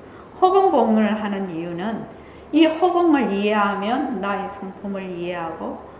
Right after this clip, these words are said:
나의 성품을 이해하면 허공을 이해한다. 그래서 이제 허공에 대해서 계속 허공 법문을 하신 건데, 그러면 내 성품하고,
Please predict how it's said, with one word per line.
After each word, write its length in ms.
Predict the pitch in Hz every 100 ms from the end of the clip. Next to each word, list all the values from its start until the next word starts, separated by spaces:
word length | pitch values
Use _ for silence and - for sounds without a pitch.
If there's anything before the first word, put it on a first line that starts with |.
| -
나의 280 | 233 214 196
성품을 600 | - 190 185 190 185 180 170
이해하면 760 | 160 170 165 165 190 240 240
허공을 500 | 240 240 240 214 160
이해한다. 760 | 165 160 160 160 151 156 147 151 - - - - -
그래서 340 | 190 - 226
이제 140 | 180 156
허공에 720 | - - 277 - 240 208 170
대해서 340 | 165 160 165 - - -
계속 840 | 226 185 - - - 359 330 -
허공 300 | 233 233 226
법문을 480 | 196 170 160 160 160 - -
하신 320 | 202 196 185
건데, 560 | 165 151 180 180 - - - - - - - - - - - - -
그러면 680 | 381 392 330 220 190 - - - - - - - - - - - - - -
내 260 | 214 330 440
성품하고, 1200 | - 330 262 311 285 262 262 247 294 381 - -